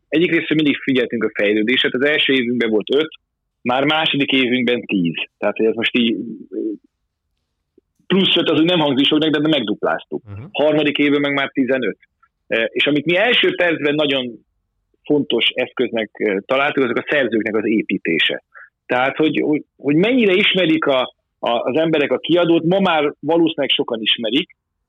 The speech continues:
Speaker 1: de mégsem azt gondolom, hogy alapvetően a döntésnél, ö, kiemelkedően fontos a, a kiadónak a neve vagy az ismertsége, hanem inkább a szerzőnek a, az ismertsége vagy elismertsége. Tehát mi első perctől kezdve építettük a szerzőket,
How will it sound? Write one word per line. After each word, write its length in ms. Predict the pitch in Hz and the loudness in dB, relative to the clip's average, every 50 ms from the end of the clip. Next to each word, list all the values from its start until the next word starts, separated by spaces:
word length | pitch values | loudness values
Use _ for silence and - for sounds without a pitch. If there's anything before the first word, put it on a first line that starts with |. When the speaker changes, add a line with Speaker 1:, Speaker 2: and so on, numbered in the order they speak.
| _ _ | _ _
Speaker 1:
de 160 | - 120 135 | -4 0 0
mégsem 400 | 143 185 262 294 - - 170 165 | 2 2 2 2 0 0 0 0
azt 160 | 170 170 147 | 0 0 0
gondolom, 460 | 127 143 156 151 139 151 156 160 165 143 | 0 0 0 2 2 2 2 2 2 0
hogy 140 | 135 135 | 0 0
alapvetően 720 | 131 143 156 156 139 127 139 135 131 - - 131 127 120 120 | 2 2 2 0 0 0 -2 -2 -2 -2 -2 -2 0 0 0
a 120 | 120 120 | 0 0
döntésnél, 960 | 117 143 147 143 139 - - 120 117 117 - - 113 113 110 110 110 110 - _ _ _ _ _ _ | 0 0 0 -2 -2 -2 0 0 0 2 0 -2 -2 -2 -2 0 0 0 -2 _ _ _ _ _ _
ö, 160 | - 107 113 113 | -4 -2 -2 -2
kiemelkedően 840 | 110 - - 160 143 127 123 117 110 - - 113 113 120 117 110 101 - | 0 0 0 0 0 0 0 -2 -4 -2 0 0 0 0 0 -2 -2 -2
fontos 380 | - 120 110 104 - 101 - - | -4 -4 -2 -2 -2 -2 -2 0
a, 220 | 101 98 92 - | -2 -2 -2 -4
a 320 | - 101 104 95 95 92 - - | -4 -2 -2 -2 -2 -4 -6 -6
kiadónak 560 | - - 131 117 104 104 104 104 104 95 - | -2 0 2 2 2 2 0 0 0 -2 -4
a 60 | - | -4
neve 280 | 104 113 107 95 98 90 | -2 -2 -2 0 0 -2
vagy 160 | 85 80 78 | -2 -2 -4
az 100 | - - | -4 -4
ismertsége, 800 | - 110 110 - - 156 160 156 - - 175 175 170 180 175 - _ _ _ _ _ - | -2 0 0 0 0 0 0 0 0 2 2 2 2 2 0 -2 _ _ _ _ _ -2
hanem 180 | 143 160 170 180 | 0 0 2 2
inkább 360 | 196 185 160 - 131 120 127 | 2 2 2 0 0 0 0
a 120 | 131 120 - | -2 -2 -2
szerzőnek 640 | - 127 120 110 98 - 95 95 95 92 85 - - | 0 0 0 0 -2 -4 -6 -4 -4 -4 -6 -4 -4
a, 240 | 95 90 92 - _ _ _ _ _ - | -2 -2 -4 -6 _ _ _ _ _ -8
az 120 | - 104 | -4 -2
ismertsége 600 | 117 - - - 107 98 95 - - - 101 98 | 0 0 0 0 -2 -2 -2 -2 0 0 0 0
vagy 100 | 101 98 | 2 0
elismertsége. 720 | 104 110 104 98 - - 98 98 98 92 - 101 104 110 131 | 2 0 0 0 -2 -2 -4 -4 -4 -2 -2 -2 0 0 0
Tehát 220 | - - 135 139 - | 0 -2 -2 -2 0
mi 140 | 156 165 | 0 0
első 340 | - 202 202 180 - - 151 | 2 2 2 2 0 0 -2
perctől 420 | 120 - 139 135 127 - - 127 117 | 0 0 0 -2 -2 -2 -4 -4 -4
kezdve 340 | - - 135 127 - 120 123 | -2 -2 -2 -2 0 0 0
építettük 600 | 131 131 - - 113 - - 110 - - 104 - | 0 0 0 -2 -4 -2 -2 -4 -4 -4 -6 -6
a 80 | - - | -6 -4
szerzőket, 640 | - 151 147 139 - 135 131 120 - - 117 113 | -2 -2 -2 0 0 0 -2 0 0 -2 -2 -2